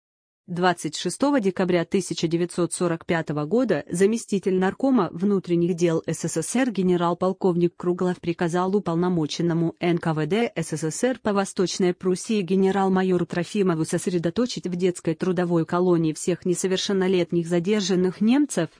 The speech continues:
до четырнадцати лет включительно.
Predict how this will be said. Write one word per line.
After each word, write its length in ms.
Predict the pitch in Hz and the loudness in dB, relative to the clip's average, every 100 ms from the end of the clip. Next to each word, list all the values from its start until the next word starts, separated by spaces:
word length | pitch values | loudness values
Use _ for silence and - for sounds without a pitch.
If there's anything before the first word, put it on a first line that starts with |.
| _ _ | _ _
до 180 | 160 175 | -4 -2
четырнадцати 720 | - 190 185 170 165 - - | -2 0 2 2 -2 -6 -2
лет 240 | 202 220 - | 0 0 -2
включительно. 800 | - 202 190 156 147 139 127 | -4 -2 0 -4 -2 -4 -4